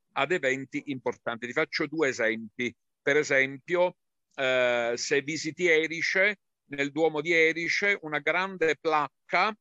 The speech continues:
in marmo custodisce i settantaquattro miracoli della Vergine di Custonaci, patrona della città. E tra questi miracoli addirittura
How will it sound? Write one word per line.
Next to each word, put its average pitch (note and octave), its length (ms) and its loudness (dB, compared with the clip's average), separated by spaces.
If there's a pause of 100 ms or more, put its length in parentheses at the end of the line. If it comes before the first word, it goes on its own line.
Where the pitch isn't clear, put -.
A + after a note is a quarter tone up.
(140)
in C#3+ 180 -10
marmo D3 800 -2 (320)
custodisce A#3 960 0
i F3 160 -6
settantaquattro E3+ 960 -4
miracoli D3 640 0
della C#3 220 -2
Vergine C#3 520 0
di C3+ 100 -4
Custonaci, B2+ 840 -2
patrona C3 460 -4
della B2+ 240 0
città. A#2 520 -4 (400)
E A#3+ 360 2
tra E3+ 200 -2
questi G#3 420 -4
miracoli E3 640 -2
addirittura D3+ 840 -4